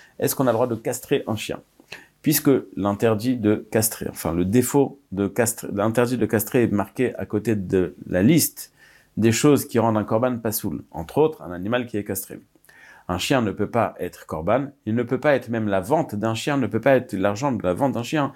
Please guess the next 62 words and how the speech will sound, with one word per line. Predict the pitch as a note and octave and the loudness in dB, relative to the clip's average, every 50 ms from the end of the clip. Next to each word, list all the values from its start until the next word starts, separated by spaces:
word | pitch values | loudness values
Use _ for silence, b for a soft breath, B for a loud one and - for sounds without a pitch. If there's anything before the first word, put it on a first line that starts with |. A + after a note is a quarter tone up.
| B B B B B - | B B B B B 0
ne | A2+ C3 | 2 2
peut | B2 C3+ D3 | 4 2 2
pas | D3 E3+ | 4 2
être | D3 B2+ A2 C3+ | 2 2 0 -4
utilisé | A#2+ A2 A#2+ A#2+ A2+ B2+ | -4 -2 -4 -2 -2 0
comme | B2 B2 A2 | 0 2 2
un | G#2 G#2 | 2 2
korban. | G2+ G2+ F2+ D#2+ | 2 0 0 0
Donc | D#2+ F2+ - | 0 -4 -4
c'est-à-dire | - - A#2 A#2 A#2+ A#2+ A#2 | -2 0 0 0 0 -2 0
qu'entre | - A2 G2 - - | -2 -4 -2 0 2
le | G#2+ G2 F2+ | 2 2 2
korban | - - A2+ A2 A2 A2 G2+ F2 D#2+ - | 2 2 0 2 2 0 -2 -4 -6 -8
et | F2 | -8
le | F#2 F#2 | -8 -8
chien, | F#2+ - - C#3+ C#3+ C#3+ - b b b b b b b _ - | -8 -8 -8 -8 -8 -8 -10 b b b b b b b _ -6
il | G2+ G#2+ G#2 | -4 -2 0
y | G#2+ A#2 B2 | 2 4 4
a | A#2 A2+ G2+ F#2+ F#2+ | 4 4 2 2 0
des | G2 G2+ G2 F#2+ | -2 -6 -8 -6
kilomètres-lumière. | - B2+ B2+ B2 B2 A#2+ A#2+ - A2+ G#2 F#2+ D#2 C2+ - - _ _ _ - | -6 -4 -2 -2 -2 -2 -4 -4 -4 -2 -2 -2 -4 -6 -10 _ _ _ -6
Et | - G#2 | -4 -2
donc | B2+ C3 B2+ | -2 -2 -2
peut-être | - B2+ - - F3+ - - - - | -4 -2 0 0 0 -2 -2 -4 -2
que, | A2 F#2+ - B B B B B B B B | -2 -2 -2 B B B B B B B B
puisque | - C#3 - - - B2+ G#2+ F2+ - | 2 2 2 4 4 6 6 6 4
c'est, | - - - G2+ F2+ E2+ E2 | 0 0 2 4 4 4 2
c'est, | E2 - - - F#2+ F2 E2 | 0 0 0 2 2 2 2
c'est | D#2+ - - E2+ C2 C2 C#2 C2 C2 B1 - | 2 0 -2 -2 -2 -2 -4 -4 -6 -4 -2
l'interdit | - G#2 A#2 A#2 B2 A#2+ A#2 A#2 A#2 | -2 -2 0 2 2 0 2 0 0
de | G#2 G2 | 0 0
castrer | - G2 F#2+ - - - G#2+ F#2+ - - | 0 -2 -4 -2 0 0 0 0 2 2
et | F#2 | 2
la | G2 G2 | 4 4
liste | G2+ B2+ C3 A2+ G2+ | 4 4 2 2 2
des, | G2+ G#2 F#2+ E2+ - - - - | 2 2 2 2 0 -6 -10 -8
euh, | - D2+ D2+ - D#2 D#2 - - - B B B B B B B B B B - | -6 -6 -4 -4 -6 -6 -8 -10 -14 B B B B B B B B B B 2
la | G2 G2 | 2 4
liste | G#2+ A#2+ C3+ D3 B2+ - - A2+ | 4 4 2 2 0 0 0 -2
des | G#2+ G2+ G#2 G2+ F#2+ | 0 2 2 0 0
choses, | G2 - C#3+ C3+ A2+ G2 G2+ - - | 0 0 0 0 0 0 -4 -6 -6
hein, | - D#2+ E2+ E2 D#2+ D#2+ | -6 -4 -4 -4 -6 -4
qui | - - | 0 2
rendent | G#2+ A2+ A#2+ A#2 | 2 2 2 0
pasoul | A#2 G#2+ G2+ - C3 A2 | -2 -4 -2 0 0 0
un | G2+ G2 | 0 2
korban | - G#2+ G#2 G#2 G2+ F#2+ | 0 0 2 2 0 -2
sont | - - G2+ G2+ | -4 -4 -2 -2
l'un | A2 G#2+ | 0 -2
à | G2+ | -2
côté | - G#2 F#2+ A2 G#2 | -4 -6 -4 -4 0
de | |
l'autre, | G2+ G#2+ G2 - - | 0 0 0 0 -4
on | B1 E2 | -2 -2
va | G2 G2 | -2 -2
croire, | F#2+ - G2 G2 A2 G#2+ - - | -2 -4 -2 0 0 0 0 -4
on | G2+ G2 | -6 -4
va | F#2+ G#2+ | -4 -4
comprendre | F#2+ - A#2 G#2 - - A#2+ G2+ - | -4 -6 -8 -8 -6 -8 -8 -8 -8
que | G2+ | -8
c'est | F#2+ - - | -8 -6 -6
lié, | D#2 D#2+ E2 F2+ B2 D3+ - b | -4 -4 -2 0 0 -2 -2 b